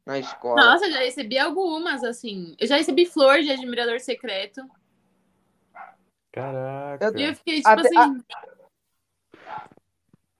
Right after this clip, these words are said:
Speaker 1: até a
Speaker 2: "O que
Speaker 1: história
Speaker 2: tá acontecendo?"
Speaker 1: interessante. Desculpa interromper.
Speaker 2: Foi mal, foi mal.
Speaker 1: Não, desculpa, desculpa eu aqui, que às vezes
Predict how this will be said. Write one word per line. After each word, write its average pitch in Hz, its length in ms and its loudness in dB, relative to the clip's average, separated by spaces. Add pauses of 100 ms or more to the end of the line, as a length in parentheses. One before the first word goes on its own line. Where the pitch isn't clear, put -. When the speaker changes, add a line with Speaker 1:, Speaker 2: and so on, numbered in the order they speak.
(100)
Speaker 1:
até 160 220 -6
a - 40 -2
Speaker 2:
"O - 20 -8
que 190 60 6
Speaker 1:
história 190 260 2
Speaker 2:
tá 196 80 -6
acontecendo?" - 80 2
Speaker 1:
interessante. - 360 -2
Desculpa 175 420 -6
interromper. 180 760 2 (1120)
Speaker 2:
Foi 277 160 -2
mal, 240 200 -8
foi 247 120 -10
mal. 208 180 -12 (1040)
Speaker 1:
Não, 202 380 4
desculpa, 196 580 2 (100)
desculpa 165 460 -2
eu 185 160 4
aqui, 165 240 0
que 123 360 -10
às 120 140 -8
vezes 131 540 -4